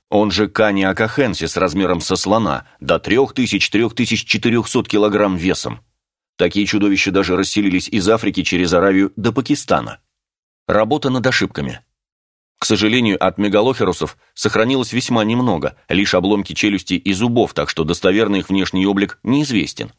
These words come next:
Более того, часть пакистанских находок некоторыми палеонтологами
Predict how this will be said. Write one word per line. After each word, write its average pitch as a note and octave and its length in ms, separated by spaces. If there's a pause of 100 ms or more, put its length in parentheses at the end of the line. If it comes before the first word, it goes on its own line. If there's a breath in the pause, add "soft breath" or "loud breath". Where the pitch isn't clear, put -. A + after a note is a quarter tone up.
(500)
Более G2+ 360
того, B1+ 320 (380)
часть A2+ 280
пакистанских G2 640
находок G2 440
некоторыми F#2+ 420
палеонтологами F2+ 840